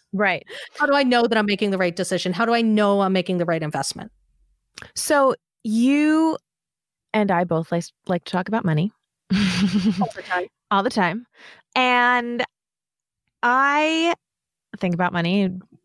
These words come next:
Speaker 1: and try to think strategically about money, right? And I talk about money with my clients all the time. My question to you is, I think it's a question, I think this is a big question for me oftentimes, but I am guessing other people have this <laughs> question too, which is,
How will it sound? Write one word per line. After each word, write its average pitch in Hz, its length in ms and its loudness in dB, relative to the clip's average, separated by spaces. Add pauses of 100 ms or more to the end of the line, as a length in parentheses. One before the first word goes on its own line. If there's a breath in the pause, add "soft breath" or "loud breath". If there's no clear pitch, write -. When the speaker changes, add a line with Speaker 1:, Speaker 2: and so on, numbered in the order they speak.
(120)
Speaker 1:
and 180 200 0 (180)
try 196 140 0
to 165 140 -4
think 170 160 -2
strategically 196 560 -2
about 170 220 0
money, 165 280 2
right? 190 240 2
And 170 100 -2
I 170 100 0
talk 190 180 -2
about 170 140 -2
money 170 180 2
with 165 140 0
my 165 220 0 (140)
clients 165 320 -2
all 160 80 0
the 160 60 -4
time. 170 260 0 (420 loud breath)
My 202 460 2
question 277 480 -2
to 233 120 -2
you 185 300 2
is, - 380 -6 (380)
I 220 60 0
think 381 180 0
it's - 120 -2
a 254 100 2
question, - 460 -4
I 262 100 2
think 453 160 0 (160)
this 285 140 -2
is 269 100 -2
a 262 60 0
big 220 180 -2
question 202 380 -4
for 180 220 -2
me 202 540 2 (200)
oftentimes, 170 760 -2
but 185 160 0
I 175 120 2
am 175 320 0 (100)
guessing 214 440 0
other 180 180 0
people 170 320 -4
have 165 160 0
this 175 120 -2
<laughs> - 20 -16
question 220 420 2
too, 226 300 2
which 202 280 -2
is, 202 260 0